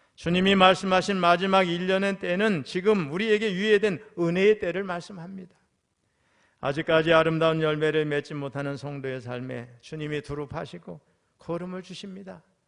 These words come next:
주의 종을 통해 하나님의 말씀을 끊임없이 공급해 주십니다. 위로와 권면과 때로는 책망의 메시지도 주십니다. 이 마지막 기회의 때에는 우리가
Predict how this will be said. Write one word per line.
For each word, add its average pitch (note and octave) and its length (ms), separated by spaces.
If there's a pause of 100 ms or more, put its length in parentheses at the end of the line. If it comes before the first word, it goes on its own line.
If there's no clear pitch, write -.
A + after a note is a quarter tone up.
(500)
주의 E3+ 300
종을 F3 220
통해 F3 200
하나님의 F3 460
말씀을 E3+ 540
끊임없이 F3 540
공급해 E3+ 500
주십니다. F3 760 (440)
위로와 E3+ 460
권면과 E3+ 840 (340)
때로는 E3+ 340
책망의 F3+ 460
메시지도 F3 600
주십니다. E3+ 720 (680)
이 F3+ 240
마지막 G3 500
기회의 G3+ 440
때에는 G3 400
우리가 G3 540